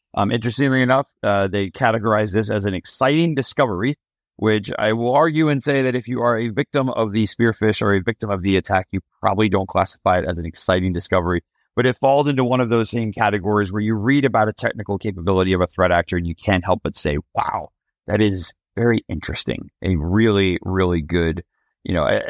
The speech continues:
a really good understanding of what they're abusing and how to abuse it and how to misuse it and things like that. Um,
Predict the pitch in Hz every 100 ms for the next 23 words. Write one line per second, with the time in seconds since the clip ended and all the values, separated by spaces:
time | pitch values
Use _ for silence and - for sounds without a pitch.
0 | 120 120 156 135 123 131 - 117 120 110
1 | - - 92 92 117 135 - _ _ 104
2 | 98 95 104 - 104 98 82 90 107 120
3 | 139 101 90 92 90 92 87 80 90 82
4 | - - 82 76 - - 76 76 - -
5 | 82 - - - - - _ _ _ -
6 | 107 98